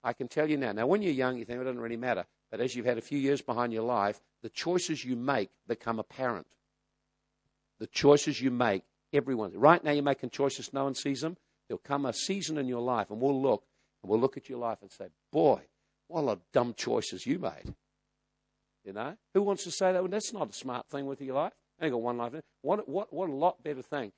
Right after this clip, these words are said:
if you were to get to, say, the age of twenty, thirty, and you look back and say, "Boy, what some great choices I made.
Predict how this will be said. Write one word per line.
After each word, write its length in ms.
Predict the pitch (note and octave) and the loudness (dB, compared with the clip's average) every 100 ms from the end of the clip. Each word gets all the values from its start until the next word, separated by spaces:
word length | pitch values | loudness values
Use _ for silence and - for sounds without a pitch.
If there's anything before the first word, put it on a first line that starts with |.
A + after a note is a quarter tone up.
| _ | _
if 100 | G#2+ | -12
you 100 | C#3 | 0
were 60 | D#3+ | 0
to 60 | |
get 240 | A#2+ D3 C3+ | 2 0 0
to, 180 | C3 A2+ _ - | -2 -4 _ -6
say, 180 | - | -2
the 140 | A#2 A#2 | 0 2
age 180 | A2+ - | 0 -2
of 80 | |
twenty, 340 | - - C#3 A2 | -12 -4 -4 -2
thirty, 640 | - - C#3 A#2+ - - _ _ | -4 2 4 4 -4 -10 _ _
and 80 | G2+ | 0
you 80 | A2 | 6
look 200 | C3+ - | 6 4
back 140 | G#2 | -2
and 80 | - | -2
say, 60 | - - | -6 6
"Boy, 160 | C#3 | 6
what 160 | F#2 - | 6 -2
some 140 | - - | -14 -4
great 240 | B2 A#2+ - | 0 0 -2
choices 420 | - E2 - - | -10 -10 -12 -16
I 60 | - | -18
made. 260 | C2 G#1+ | -20 -20